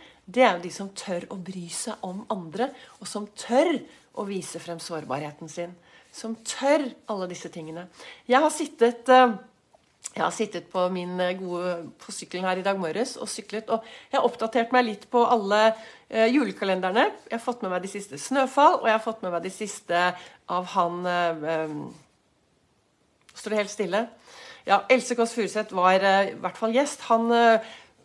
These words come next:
ja, du, ja, du husker, nå står det helt, eh, der forsvant det ordet. Men hun, hun, eh, er nok en gang, hun er en som jeg mener er veldig sterk da. Fordi hun er jo så snill, og hun er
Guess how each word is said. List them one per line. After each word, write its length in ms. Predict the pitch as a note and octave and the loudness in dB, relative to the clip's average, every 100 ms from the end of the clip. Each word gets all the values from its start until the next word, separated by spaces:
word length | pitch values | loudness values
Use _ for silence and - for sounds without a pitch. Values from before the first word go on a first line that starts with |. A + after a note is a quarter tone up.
| _ _ _ _ _ _ _ | _ _ _ _ _ _ _
ja, 120 | A#3+ A#3+ - - | 2 2 0 -6
du, 240 | B3+ B3+ A#3+ | -2 0 4
ja, 140 | F#3 - - | 4 2 -4
du 160 | B3+ | -2
husker, 420 | B3 A#3 - G#3 G3+ | -2 -4 0 2 2
nå 120 | A#3 | 0
står 120 | C4 | 0
det 100 | C#4+ - | 0 0
helt, 380 | F3 E3+ - G3+ | 0 0 -4 -4
eh, 180 | G3+ F#3+ | -2 2
der 220 | A#3+ B3 | 4 4
forsvant 440 | C#4+ C#4+ A3+ A3+ | 0 0 0 0
det 140 | A3 F#3+ | -2 -2
ordet. 260 | - B3 - - - - - | 0 0 -2 -20 -20 -12 4
Men 200 | D4 E4 | 6 6
hun, 340 | C4+ D4+ E4 - - _ - | 4 2 2 -4 -16 _ -4
hun, 320 | C#4 D#4+ D4+ - | 2 2 0 2
eh, 520 | B3 B3 B3 A#3+ A#3 | 6 8 10 8 8
er 40 | A3+ | 6
nok 240 | A#3 - | 4 0
en 80 | D4+ | 2
gang, 280 | A#3 A#3 A#3 | 4 4 2
hun 240 | A#3 A3+ | 0 2
er 140 | D4 G#3+ | 4 4
en 100 | F#3 | 2
som 180 | A#3+ A3 | -2 0
jeg 260 | F3 G3 | 2 2
mener 320 | G#3 E3+ F#3+ | 0 -2 -2
er 140 | E3 F3+ | -4 -4
veldig 640 | G3 D#3+ F#3 F#3+ G3 - | -6 -6 -6 -4 -6 -8
sterk 560 | - - G#3+ C#4 - - | -14 -8 -4 -6 -8 0
da. 140 | A#4 - - - - - _ _ _ | 0 0 -14 -20 -20 -20 _ _ _
Fordi 240 | - C4 C4 | 4 6 6
hun 140 | B3+ | 6
er 220 | G#3+ F#3 | 2 2
jo 60 | G#3 | 0
så 140 | B3 | -4
snill, 400 | A#3 A#3 B3 G4 - | -4 0 2 2 0
og 100 | B3+ | 0
hun 140 | A#3 | 2
er 240 | A3 A3 | 2 2